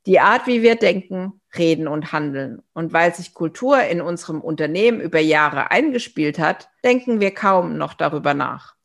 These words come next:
Nach einer Übernahme haben sie es nun aber mit Menschen zu tun, für die unsere Art fremd ist. Und für uns ist deren Handeln keineswegs immer logisch und nachvollziehbar.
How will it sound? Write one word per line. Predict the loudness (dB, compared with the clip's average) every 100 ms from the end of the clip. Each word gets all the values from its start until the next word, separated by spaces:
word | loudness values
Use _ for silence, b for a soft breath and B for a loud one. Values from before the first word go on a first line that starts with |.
| _ _
Nach | -2 2
einer | 2 4 2
Übernahme | 2 2 4 4 2 2 -2
haben | 0 0 -2
sie | -4 -2
es | -2 -4
nun | -6 -4
aber | -2 0 2
mit | 0 -2
Menschen | -2 -2 -4 -10
zu | -8 -10
tun, | -8 -6 -4 -6 b b b _
für | 2 2
die | 2 -2 -2 -2 -8 -8
unsere | -6 -6 -4 -4 0
Art | -2 -2
fremd | -6 -6 -6 -10
ist. | -18 -18 _ _ _
Und | -2 -2 -8 b b b
für | -4 0
uns | 2 2 -2
ist | -8 2
deren | 2 2 -2
Handeln | -2 0 0 -4 -6
keineswegs | -2 0 0 -2 -6 -4
immer | -4 -2 2
logisch | 0 2 0 0
und | -8 -2
nachvollziehbar. | 0 0 -2 -4 -6 -10 -6 -4 -6 -10